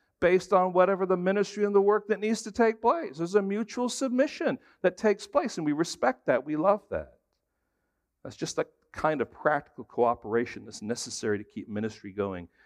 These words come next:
in local churches. Well, this is all kind of backdrop for getting now to verse ten and eleven. 'Cause it says, "And when the builders laid the foundation of the temple of the Lord, the priests in their vestments came forward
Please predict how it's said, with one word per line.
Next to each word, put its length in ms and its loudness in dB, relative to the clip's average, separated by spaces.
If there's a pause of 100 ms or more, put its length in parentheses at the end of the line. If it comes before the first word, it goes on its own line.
(240)
in 140 -10
local 320 -6
churches. 320 -8
Well, 100 -6
this 180 2
is 100 -6
all 260 4
kind 240 0
of 80 2 (220)
backdrop 800 4
for 180 -10
getting 500 2
now 200 2
to 180 -4
verse 400 0
ten 300 2
and 160 -2
eleven. 380 2 (760)
'Cause 140 2
it 60 -4
says, 360 4
"And 180 0
when 220 6
the 80 2
builders 500 6
laid 300 4
the 80 -4
foundation 600 0
of 100 -4
the 80 -6
temple 420 0
of 100 -6
the 80 -6
Lord, 420 2 (340)
the 80 -10
priests 520 0
in 160 -12
their 140 -2
vestments 480 -4
came 240 -12
forward 540 -2